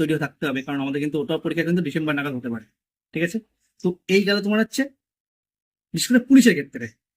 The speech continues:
Others তুমি যদি দেখো না, ক্লার্কশিপ রয়েছে, তাছাড়াও তোমার মিসেলেনিয়াস রয়েছে, even আমাদের কিন্তু গ্রুপ ডি, গ্রুপ সি যে চাকরিগুলো, সেটা কিন্তু অক্টোবর নভেম্বর হতে পারে।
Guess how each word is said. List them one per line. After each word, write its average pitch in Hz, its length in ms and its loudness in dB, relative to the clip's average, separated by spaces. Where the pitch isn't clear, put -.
Others 196 380 0
তুমি 226 160 6
যদি 220 160 4
দেখো 160 240 2
না, - 40 0
ক্লার্কশিপ 196 480 2
রয়েছে, 190 260 0
তাছাড়াও 185 440 0
তোমার 185 160 0
মিসেলেনিয়াস 190 440 0
রয়েছে, 170 220 0
even 202 300 8
আমাদের 196 280 0
কিন্তু 202 220 0
গ্রুপ 175 220 2
ডি, 190 60 2
গ্রুপ 175 240 -2
সি 165 100 -2
যে 165 160 -6
চাকরিগুলো, 170 380 0
সেটা 165 160 0
কিন্তু 175 180 0
অক্টোবর 160 280 -6
নভেম্বর 156 300 -2
হতে 143 160 -6
পারে। 131 120 -6